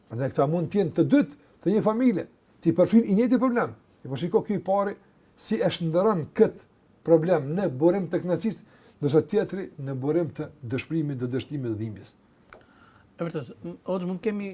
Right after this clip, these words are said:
Speaker 2: njerëz që nuk arrin në vetvrasje. Por, ë, vjen momenti i vdekjes dhe ai ka pasurinë, ka familjen, ka diplomat që ka marrë të gradave shkencore. A përfundon lumturia e tij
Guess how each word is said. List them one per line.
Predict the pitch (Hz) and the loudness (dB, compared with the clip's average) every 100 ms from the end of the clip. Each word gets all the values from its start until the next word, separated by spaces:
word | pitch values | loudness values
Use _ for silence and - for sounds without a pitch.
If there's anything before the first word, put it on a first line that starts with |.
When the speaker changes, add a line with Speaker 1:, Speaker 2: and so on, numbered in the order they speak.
| - | -8
Speaker 2:
njerëz | 170 180 190 185 170 - | -6 -4 -4 -6 -8 -6
që | 165 151 - - 110 170 | -4 -4 -6 -16 -14 -10
nuk | 196 190 | -8 -8
arrin | 143 135 | -6 -8
në | 123 | -8
vetvrasje. | 117 113 110 - - - _ _ _ _ _ _ _ - | -10 -12 -14 -18 -20 -20 _ _ _ _ _ _ _ -10
Por, | 185 185 190 | -6 -6 -6
ë, | 185 180 165 156 156 - 170 | -6 -6 -6 -8 -10 -12 -10
vjen | 185 | -8
momenti | 196 185 165 | -6 -6 -8
i | |
vdekjes | 156 185 180 160 | -8 -8 -10 -8
dhe | 175 | -8
ai | 170 170 156 | -6 -6 -8
ka | - 170 | -10 -12
pasurinë, | 175 170 139 139 185 220 226 _ _ _ _ | -12 -12 -10 -10 -10 -12 -14 _ _ _ _
ka | - 139 | -16 -12
familjen, | 135 143 165 185 175 | -10 -10 -10 -12 -12
ka | 160 151 | -10 -10
diplomat | 143 139 139 160 143 135 | -10 -12 -10 -8 -8 -10
që | - | -12
ka | 139 | -10
marrë | 135 127 117 _ _ _ _ | -8 -8 -12 _ _ _ _
të | 143 | -12
gradave | 139 135 127 | -10 -8 -10
shkencore. | 120 135 127 151 208 262 _ _ _ _ _ _ _ _ _ _ _ - | -12 -12 -12 -12 -12 -14 _ _ _ _ _ _ _ _ _ _ _ -10
A | 151 | -10
përfundon | 151 160 151 202 220 165 | -8 -6 -4 -4 -4 -6
lumturia | 175 165 185 202 185 170 | -6 -4 -6 -4 -6 -6
e | 165 | -8
tij | 202 | -8